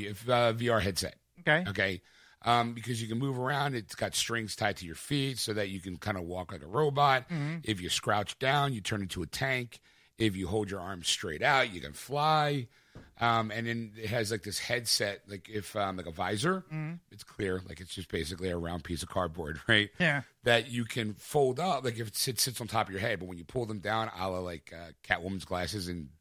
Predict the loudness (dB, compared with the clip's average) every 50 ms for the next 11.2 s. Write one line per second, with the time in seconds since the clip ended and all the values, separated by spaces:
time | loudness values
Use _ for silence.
0 | _ -2 -2 -2 -2 -2 -4 -2 -2 -2 -4 -4 -2 -2 -2 0 -2 -4 -2 2
1 | 4 4 4 4 2 -2 -8 -12 -16 -16 -16 -16 -16 -18 -20 _ _ _ _ _
2 | _ _ _ _ _ _ 2 2 2 2 4 4 6 6 4 2 0 0 0 2
3 | 4 4 4 4 4 2 2 4 4 2 2 2 0 0 -2 -2 -6 -8 -10 -10
4 | -12 -14 -16 -18 _ _ _ _ -12 -10 -8 -8 0 2 4 4 4 4 2 2
5 | 2 0 0 -2 -6 -8 -8 -10 -12 _ _ _ _ -6 0 4 4 6 6 4
6 | 2 0 -4 -10 -6 0 2 2 2 2 0 2 2 2 2 2 0 0 2 2
7 | 2 2 0 0 2 4 4 4 2 2 -2 -8 _ _ _ _ _ -4 -2 -2
8 | 0 2 2 2 2 2 2 4 4 4 4 6 6 6 6 6 4 4 6 6
9 | 4 4 0 -6 -8 -4 2 4 6 6 6 4 -2 -2 0 0 0 0 -2 -8
10 | -6 -2 -2 -2 -2 -2 -4 0 2 2 2 0 -4 -6 -8 -6 -4 -2 -2 0
11 | 0 -2 -4